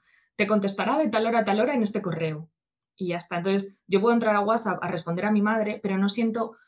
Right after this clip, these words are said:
la angustia de tener que responder cinco WhatsApp de cinco clientes o exclientes. No, porque en ese momento no estoy en atención al cliente.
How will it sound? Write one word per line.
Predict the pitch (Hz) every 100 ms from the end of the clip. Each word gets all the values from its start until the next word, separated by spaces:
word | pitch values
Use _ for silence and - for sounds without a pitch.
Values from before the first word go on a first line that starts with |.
| _ _
la | 208 190
angustia | 190 190 262 269 262 262
de |
tener | 214 202 202
que |
responder | 220 220 214 208 226
cinco | 226 240 240 233 240
WhatsApp | 233 247 269 240
de | 208
cinco | 226 220 226 226 220 208
clientes | 220 214 220 233
o |
exclientes. | 220 - 170 165 160 - - - -
No, | 165 -
porque | - 175 -
en | 175
ese | 202
momento | 196 190 208 214
no | 185 185 196
estoy | 196 196 190 -
en | 165
atención | 160 165 170
al | 160 160
cliente. | 170 175 - -